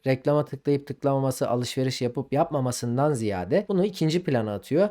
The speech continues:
Baktığı şey, "Evet, bu reklam veren benim müşterime, yani sosyal medya kullanıcılarına sosyal medyada daha keyifli vakit geçirtebiliyor mu? Daha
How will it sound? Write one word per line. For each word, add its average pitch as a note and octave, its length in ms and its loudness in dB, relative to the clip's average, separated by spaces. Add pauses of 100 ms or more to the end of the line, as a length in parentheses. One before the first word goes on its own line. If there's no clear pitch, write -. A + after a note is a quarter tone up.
Baktığı B2+ 400 2
şey, G#3+ 360 0
"Evet, B2+ 380 0
bu D3 100 2
reklam C#3+ 440 4
veren C3 400 0
benim C#3 380 2
müşterime, B2 640 0
yani G#2+ 520 -2 (120)
sosyal B2+ 400 0
medya A#2 300 0
kullanıcılarına A2+ 920 -2 (300)
sosyal F3 380 2
medyada D3 460 2
daha E3+ 240 0
keyifli C3 420 0
vakit E3+ 300 0
geçirtebiliyor D#3 680 2
mu? G2+ 180 -6
Daha E3+ 320 4